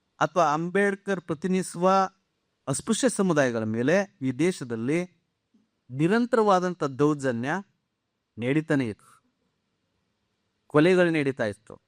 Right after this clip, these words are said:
ಅತ್ಯಾಚಾರ ನಡೀತಾ ಇತ್ತು, ಅಪಮಾನ ನಡೀತಾ ಇತ್ತು. ಆದ್ರೆ ಅಷ್ಟಾಗಿಯೂ ಕೂಡ,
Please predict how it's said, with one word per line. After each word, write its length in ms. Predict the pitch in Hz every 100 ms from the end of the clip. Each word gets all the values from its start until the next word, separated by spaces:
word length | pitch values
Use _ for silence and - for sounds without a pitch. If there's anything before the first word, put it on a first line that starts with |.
| _ _ _ _ _
ಅತ್ಯಾಚಾರ 520 | 139 - 202 190 160
ನಡೀತಾ 380 | 156 139 117 -
ಇತ್ತು, 260 | 98 - - _ _ -
ಅಪಮಾನ 460 | 127 180 185 185
ನಡೀತಾ 360 | 180 147 131 113
ಇತ್ತು. 260 | 101 - - _ _ _ _ _ -
ಆದ್ರೆ 220 | 110 110
ಅಷ್ಟಾಗಿಯೂ 800 | - 104 - - 151 220 240 220
ಕೂಡ, 260 | - 117